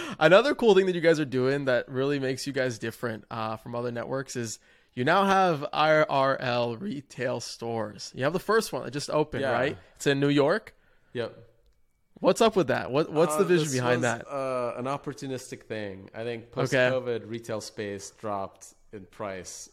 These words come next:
Speaker 2: uh, like, dramatically, and this opportunity came up, and Raj and I were just, like, trying to figure out,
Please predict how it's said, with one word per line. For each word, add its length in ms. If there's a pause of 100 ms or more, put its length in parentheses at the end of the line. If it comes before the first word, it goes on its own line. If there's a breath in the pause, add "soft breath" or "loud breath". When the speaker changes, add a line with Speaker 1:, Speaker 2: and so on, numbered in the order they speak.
Speaker 2:
uh, 360 (300)
like, 420
dramatically, 800
and 120
this 240
opportunity 680
came 200
up, 280 (560 soft breath)
and 120
Raj 300
and 100
I 220
were 240
just, 320
like, 340 (680)
trying 200
to 80
figure 320
out, 420